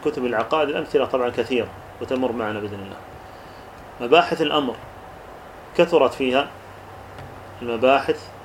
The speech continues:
الكلامية، وهذا راجع إلى صفة الكلام. المباحث المتعلقة في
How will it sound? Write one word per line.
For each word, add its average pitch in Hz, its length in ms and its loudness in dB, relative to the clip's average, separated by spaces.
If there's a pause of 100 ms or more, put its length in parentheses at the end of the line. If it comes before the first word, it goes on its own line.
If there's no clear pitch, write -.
(200)
الكلامية، 143 640 6 (1300)
وهذا 143 240 8
راجع 160 280 10
إلى 147 360 8 (240)
صفة 151 360 0
الكلام. 131 380 4 (1120)
المباحث 127 460 6 (420)
المتعلقة 123 680 2
في 120 260 0